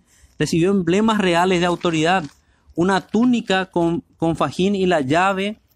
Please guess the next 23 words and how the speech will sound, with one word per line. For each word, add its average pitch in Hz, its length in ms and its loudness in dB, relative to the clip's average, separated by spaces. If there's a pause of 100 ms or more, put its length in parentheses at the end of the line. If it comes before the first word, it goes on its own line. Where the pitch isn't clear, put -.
(300)
de 151 100 -2
la 151 100 2
dinastía 165 600 0
de 196 80 2
David 147 360 0
en 156 100 -2
sus 160 200 -4
hombros. 180 500 -4 (360)
Gobernó 180 680 2
sobre 196 220 0
la 160 100 0
casa 156 300 -2
de 185 60 2
David, 143 380 0 (600)
Jerusalén 170 1080 0
y 156 100 -2
Judá. 165 480 -2 (400)
Fue 170 180 -2
prototipo 185 840 -2
de 151 100 0
Jesús, 143 640 -4 (100)
el 143 140 0
Mesías. 139 760 -2